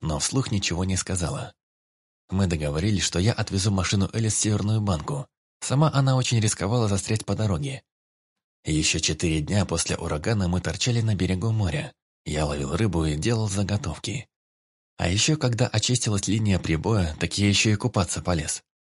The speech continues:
Этот уирт и вовсе вогнал Элис в состояние неистовой паники. И она всякий раз нервно прохаживалась вдоль берега, когда я нырял в попытке подобрать что-то интересное со дна.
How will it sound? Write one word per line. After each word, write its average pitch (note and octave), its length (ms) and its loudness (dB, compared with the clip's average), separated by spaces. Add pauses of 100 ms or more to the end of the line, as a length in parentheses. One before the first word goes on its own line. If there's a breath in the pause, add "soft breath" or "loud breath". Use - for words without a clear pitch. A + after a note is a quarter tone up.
(360)
Этот D#2+ 280 -2
уирт F#2+ 400 2
и F#2+ 40 2
вовсе G2+ 320 2
вогнал E2+ 320 2
Элис G#2 180 0
в - 20 -2
состояние F#2 480 0
неистовой A2 460 0
паники. B2+ 540 0 (360)
И E2+ 100 -2
она B2 200 4
всякий B2 320 2
раз A#2 200 0
нервно A#2 260 2
прохаживалась G#2 600 0
вдоль F2+ 180 0
берега, E2+ 400 0
когда E2+ 220 -4
я E2+ 160 2
нырял E2 240 0
в G2 60 -4
попытке F2 400 -2
подобрать F2+ 400 0
что-то - 240 0
интересное A#2 580 0
со A2 160 0
дна. G2 240 -4